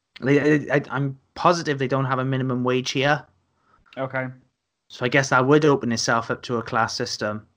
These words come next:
Speaker 1: Yeah, there's a class system. <laughs> I just,
Speaker 2: Yeah.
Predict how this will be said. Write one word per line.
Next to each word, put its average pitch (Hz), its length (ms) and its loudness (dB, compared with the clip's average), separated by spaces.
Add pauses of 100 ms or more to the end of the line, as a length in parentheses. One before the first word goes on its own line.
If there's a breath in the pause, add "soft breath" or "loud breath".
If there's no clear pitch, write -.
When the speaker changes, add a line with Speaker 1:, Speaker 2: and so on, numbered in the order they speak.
(1160)
Speaker 1:
Yeah, 269 340 10
there's 233 160 4
a 196 60 0
class 160 340 4
system. 143 540 -8
<laughs> - 40 -20
I 480 720 4
just, 208 80 0
Speaker 2:
Yeah. 147 180 4